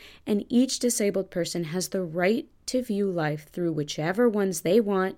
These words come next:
in whatever situation. Believing in one doesn't mean you have to fight with people who believe another one or get defensive. And there are people who feel like none of these theories describe them or their experiences well.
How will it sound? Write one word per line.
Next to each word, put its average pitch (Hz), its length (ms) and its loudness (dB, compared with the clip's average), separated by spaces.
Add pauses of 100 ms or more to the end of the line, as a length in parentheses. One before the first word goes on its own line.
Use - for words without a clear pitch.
(140)
in 180 160 -2
whatever 165 320 0
situation. 156 800 -4 (760)
Believing 214 380 6
in 208 140 4
one 202 320 4 (100)
doesn't 208 360 2
mean 220 220 4
you 208 120 2
have 185 260 -2
to 180 100 -8
fight - 280 -2
with 180 200 -6
people 156 400 -6 (340)
who 196 140 0
believe 170 320 2
another 190 360 4
one 165 300 -2
or 170 260 0
get 160 220 -4
defensive. 160 680 -4 (920)
And 190 160 2
there 190 160 6
are 226 160 6
people 240 300 2
who 208 120 0
feel 190 220 0
like 180 180 2
none 214 300 6
of 185 120 0
these 170 240 -2
theories 156 320 -2
describe 165 480 -2
them 185 420 0
or 180 120 -2
their 160 180 0
experiences 160 720 -4
well. 139 320 -6